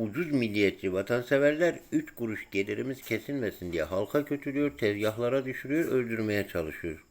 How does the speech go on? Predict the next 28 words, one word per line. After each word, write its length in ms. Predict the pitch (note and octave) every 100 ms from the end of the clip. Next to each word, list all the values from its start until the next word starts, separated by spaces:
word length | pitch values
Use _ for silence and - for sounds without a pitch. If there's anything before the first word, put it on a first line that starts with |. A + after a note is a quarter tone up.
| -
Ucuz 320 | G#2+ G#2 C#3
milliyetçi 580 | G2+ D#2 D2+ D2 - D#2+
vatanseverler. 680 | D#2 E2 D2+ E2 D#2+ G#2 C#3+ - - - - - - _ D3+
Bu 120 | D#3+
d-, 220 | C3+ C3
fırsat, 480 | - D3 - F3 E3+
bu 80 | E3+
fırsat 460 | E3+ - D3+ -
diyen 200 | C#3+ C3+
örgütler 580 | A2+ B2+ C#3 C#3+ F#3 D#3+
de 160 | C3 G#2
bir 80 | C3+
an 140 | A#2+
önce 320 | G#2 G2+ B2+
bu 100 | G#2+
adamı 360 | G2 F2 B2 A2+
öldürelim 560 | D#2+ D#2+ E2 D2 C#2
diyecekler. 580 | - - D#2+ - F2 E2+
Dünyanın 420 | F#2 G#2 A#2+ D3+
her 140 | C#3+ D#3+
yerinden 460 | D3+ B2 A#2 G2
geldiğinde 720 | F#2+ C#3+ C#3 B2+ G2 F#2 A#2 - - - - -
siz 280 | - F3+ A3
bu 100 | D3
adama 300 | C3+ C#3+ C3+
sürekli 500 | - D3+ D3 A#2 F#2+
deli 260 | G2+ D#3
diyorsunuz, 460 | C#3+ A#2 G2+ B2+ D3